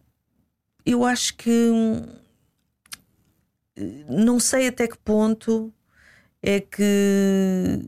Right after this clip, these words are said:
no caso desta, desta ouvinte, pegando aqui outra vez na, na mensagem dela, hum, quando ela diz o, o sentimento que prevalece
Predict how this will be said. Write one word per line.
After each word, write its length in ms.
no 340
caso 320
desta, 420
desta 400
ouvinte, 480
pegando 200
aqui 200
outra 220
vez 520
na, 340
na 180
mensagem 520
dela, 420
hum, 840
quando 200
ela 200
diz 260
o, 420
o 60
sentimento 520
que 40
prevalece 760